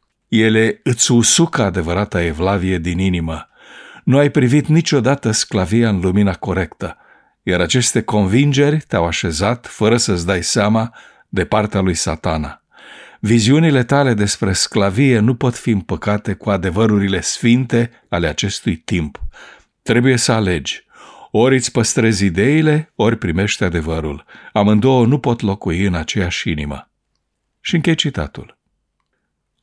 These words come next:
Cuvintele lui Ellen White au fost aspre, dar nu lipsite de dragoste. Ele au fost chemarea la pocăință.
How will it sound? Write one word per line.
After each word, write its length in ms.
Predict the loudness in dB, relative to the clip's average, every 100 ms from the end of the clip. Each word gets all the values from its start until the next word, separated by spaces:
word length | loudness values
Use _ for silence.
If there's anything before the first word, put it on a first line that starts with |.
| _
Cuvintele 880 | -4 0 0 0 0 0 -2 -6 -10
lui 220 | -6 -2
Ellen 240 | 0 0 -2
White 340 | -2 -2 -2
au 60 | -4
fost 360 | -4 -6 -4
aspre, 540 | -6 -6 -4 -4 -4 _ _ _ -6
dar 220 | -2 0
nu 200 | 2 4
lipsite 520 | 2 0 -4 -4 -4
de 160 | -4 -4
dragoste. 800 | -6 -8 -10 -12 -12 -14 -18 _ _ _ _ _ _ _
Ele 180 | 2 2
au 100 | 2
fost 600 | 2 2 2 -2 -6 -18 _
chemarea 400 | -2 2 2 2
la 120 | 0
pocăință. 800 | -2 -4 -2 -2 -2 -4 -10 -14